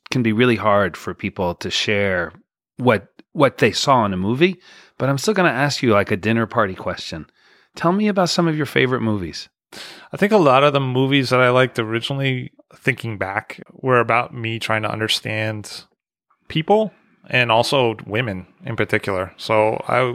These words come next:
Speaker 2: w-, used to watch a lot of new wave film, uh, from the sixties, you know, things like Eric Rohmer. And I, I wonder, like, why was I so drawn to that? Why am I drawn to that?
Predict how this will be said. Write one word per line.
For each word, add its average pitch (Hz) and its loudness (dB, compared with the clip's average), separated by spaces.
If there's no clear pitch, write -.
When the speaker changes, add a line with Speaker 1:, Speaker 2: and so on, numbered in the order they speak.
Speaker 2:
w-, 127 -8
used 113 -6
to 117 0
watch 107 0
a 101 -2
lot 107 2
of 104 -2
new 113 -2
wave 120 2
film, 117 0
uh, 107 -4
from 107 -8
the 101 -6
sixties, - -4
you 123 -4
know, 110 2
things 113 -2
like 117 0
Eric 110 2
Rohmer. 107 0
And 120 -2
I, 117 -2
I 123 -2
wonder, 120 0
like, 104 -2
why 123 2
was 139 0
I 139 4
so 135 2
drawn 120 0
to 131 -6
that? 131 -2
Why 113 -4
am 139 -2
I 131 0
drawn 127 -4
to 120 -10
that? 120 -4